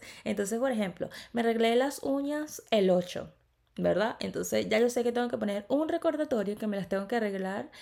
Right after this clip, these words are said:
dentro de quince días o supongamos dentro de un mes. Pero como yo sé que nunca voy a llegar al mes... Porque como les acabo de decir, soy súper maniática, entonces uso mucho recordatorio para esto y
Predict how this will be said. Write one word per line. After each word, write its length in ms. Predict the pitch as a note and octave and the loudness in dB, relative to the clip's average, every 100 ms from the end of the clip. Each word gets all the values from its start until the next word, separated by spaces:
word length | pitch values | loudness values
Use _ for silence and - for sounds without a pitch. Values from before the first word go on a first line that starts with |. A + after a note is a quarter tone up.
| - - | -18 -4
dentro 360 | G#3+ G#3 G3 | 0 2 6
de 140 | F3+ F3+ | 4 4
quince 400 | G3+ G3 G3+ C4 | 0 0 2 4
días 380 | A3 G#3+ B3 D4 - - - | 4 2 0 -4 -12 -20 0
o 640 | G#3+ G#3 G3+ F#3+ F#3+ - - | 2 4 2 2 0 -2 -6
supongamos 580 | - F#3+ F#3+ F#3 F#3+ A3+ | -4 -2 -2 -2 -2 -2
dentro 320 | A#3+ G3 F#3+ | -2 -2 0
de 140 | F#3 | 2
un 140 | F#3+ F3+ | 2 0
mes. 240 | E3 - - - | -4 -12 -10 -2
Pero 180 | G#3+ | 0
como 160 | G#3 G3+ | 2 2
yo 140 | G#3+ | 0
sé 160 | A3 C#4+ | 0 -2
que 120 | C#4+ | 0
nunca 460 | C#4+ C#4 A3 G#3 A3 | 4 4 4 2 2
voy 140 | G3+ | 2
a 80 | F#3+ | 0
llegar 400 | G3+ F#3 F#3 - | 0 0 -2 -2
al 200 | A#3+ A#3+ | 0 2
mes... 440 | A3 G3 F#3 F#3+ - - - _ - | 2 2 0 -4 -14 -20 -20 _ 2
Porque 400 | F#3+ F3+ F3+ F3 | 4 4 0 -2
como 180 | F3 | -2
les 200 | F3 E3+ | 0 -2
acabo 300 | E3 E3 E3+ | -4 -4 -2
de 80 | G3+ | -2
decir, 280 | G#3+ G#3 F#3+ | -2 -4 -4
soy 240 | - G3 - | -4 -4 -4
súper 500 | - - C4 G#3+ G3 | -6 0 0 2 0
maniática, 800 | F#3 F3+ F3+ F3+ F3+ G#3 A#3+ C4 - - | -2 -2 0 -2 -2 -4 -6 -8 -16 -10
entonces 460 | - G3 G3 F#3 A3 | -6 -2 -2 0 2
uso 260 | G#3+ G#3 G#3+ | 2 0 -2
mucho 300 | G#3 G3+ A3 | -2 -4 -4
recordatorio 680 | A3 G3 F3+ F3+ F#3 F#3+ | -4 -4 -4 -2 0 0
para 240 | F#3+ F#3+ F#3+ | -2 -2 -4
esto 320 | F#3 B3 C4 - - - - | -4 -6 -6 -12 -20 -12 -4
y 300 | A3+ G#3+ G#3 | 0 2 0